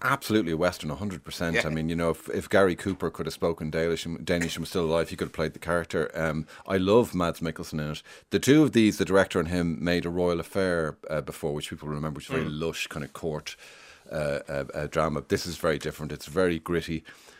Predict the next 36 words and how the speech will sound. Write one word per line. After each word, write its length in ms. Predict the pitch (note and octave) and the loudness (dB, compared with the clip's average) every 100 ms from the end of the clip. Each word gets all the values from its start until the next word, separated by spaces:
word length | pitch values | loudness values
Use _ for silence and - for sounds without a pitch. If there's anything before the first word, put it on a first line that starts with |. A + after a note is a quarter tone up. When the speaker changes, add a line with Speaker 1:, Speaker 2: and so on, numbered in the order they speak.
| _ | _
Speaker 1:
Um, 420 | - D#2 D2+ D#2 C2+ - - | -4 -2 0 -2 -4 -14 -8
Callan 300 | - A#2+ A#2+ | 4 6 6
got, 140 | G#2+ G#2+ | 4 0
he, 160 | G2+ - | -2 -6
he, 140 | F2+ - | -4 -2
he 140 | G2+ | 0
returns 480 | G2 F#2 A#2 A2+ G#2 | 0 2 4 4 2
from 120 | F2+ | -2
Germany, 380 | E2 F2+ F2 E2 | 0 2 2 -2
twenty-five 560 | - F#2+ E2 F2 D#2+ D2 | -2 -2 -2 -2 -2 -2
years 180 | D2+ D2 | -8 -8
of 80 | |
service. 340 | - D#2 C#2+ - | -8 -6 -6 -6
He 40 | |
has 100 | F2 | -6
a 40 | D#2+ | -6
bee 260 | - G#2 | 0 4
in 80 | G#2 | 4
his 100 | F2+ | 2
bonnet 340 | - E2 D2+ D2 | 0 0 -2 -4
about 240 | C#2+ C#2+ | -6 -4
his 120 | D2 | -8
background, 540 | - D2+ - C#2 B1 B1+ | -2 -2 -2 -8 -8 -12
which 300 | C2+ - - - | -12 -12 -12 -10
I 80 | B1+ | -8
won't 240 | C2+ C#2 - | -8 -10 -12
spoil 440 | - C#2 C#2 C2 | -8 -4 -4 -6
for 160 | - - | -8 -12
people 180 | D2+ | -10
who 60 | B1 | -10
are 40 | |
gonna 140 | C2+ C#2+ | -10 -8
go 120 | C#2 | -8
and 100 | C#2 | -10
see 180 | - | -6
it. 100 | F2 | -4